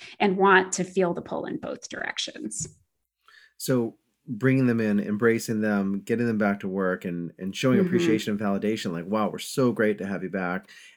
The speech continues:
Speaker 2: and helping them feel included, I imagine, is part of that too. And jumping
Speaker 1: Yes.
Speaker 2: right in, head in, 'cause, 'cause their head is gonna be pulled emotionally, psychologically, all those things,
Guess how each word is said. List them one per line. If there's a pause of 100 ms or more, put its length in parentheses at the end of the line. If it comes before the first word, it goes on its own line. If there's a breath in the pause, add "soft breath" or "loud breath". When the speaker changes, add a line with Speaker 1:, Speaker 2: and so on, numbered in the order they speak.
(120)
Speaker 2:
and
helping
them
feel
included,
I
imagine,
is
part
of
that
too. (320 loud breath)
And
jumping
Speaker 1:
Yes.
Speaker 2:
right
in,
head
in,
'cause, (100)
'cause
their
head
is
gonna
be
pulled
emotionally,
psychologically,
all
those
things,